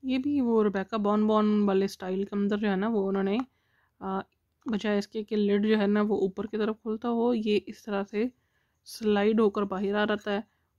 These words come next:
और इसके साथ ही उन्होंने नीचे यहाँ पर यूज़ करने के लिए जो है ना वो स्पंज दिया हुआ है, जिसके नीचे स्लाइड हो रहता है और इसी तरह से इस कंपार्टमेंट के नीचे ही जो है वो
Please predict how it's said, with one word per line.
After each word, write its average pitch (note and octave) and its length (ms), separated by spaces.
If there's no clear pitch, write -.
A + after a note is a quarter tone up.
और G#3+ 640
इसके - 500
साथ G#3+ 340
ही - 220
उन्होंने G3+ 280
नीचे G#3 420
यहाँ G#3+ 240
पर G#3 200
यूज़ F#3+ 300
करने G3 260
के G3+ 60
लिए G3 140
जो G3+ 60
है G3+ 60
ना G3 140
वो G#3 140
स्पंज G3+ 420
दिया F#3+ 260
हुआ G3+ 80
है, G#3 60
जिसके G#3 240
नीचे G3 160
स्लाइड F#3+ 400
हो G3 60
रहता G3 260
है G3 120
और G#3+ 340
इसी G3+ 220
तरह G3 220
से - 140
इस - 120
कंपार्टमेंट G3+ 640
के A3 100
नीचे G3+ 340
ही G3 200
जो G3 120
है G3+ 140
वो G#3 300